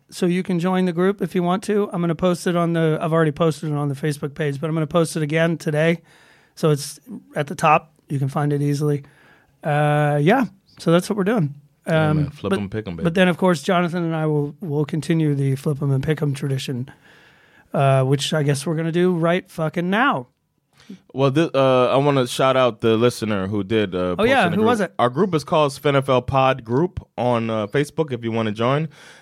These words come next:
Speaker 2: Uh, and the listener's name is David Heinbeck.
Speaker 1: Yep.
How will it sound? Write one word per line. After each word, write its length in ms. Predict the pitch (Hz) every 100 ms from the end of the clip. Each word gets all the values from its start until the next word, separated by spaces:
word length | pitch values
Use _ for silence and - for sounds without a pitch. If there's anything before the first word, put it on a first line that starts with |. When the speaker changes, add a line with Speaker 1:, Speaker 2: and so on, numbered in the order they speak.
| -
Speaker 2:
Uh, 220 | 107 104
and 160 | 90 107
the 180 | 104 101
listener's 440 | 101 123 127 110 104
name 220 | 104 98
is 160 | 92 87
David 540 | 92 120 127 135 - -
Heinbeck. 840 | 110 135 123 90 82 - - - _ _ _ _
Speaker 1:
Yep. 320 | 160 214 294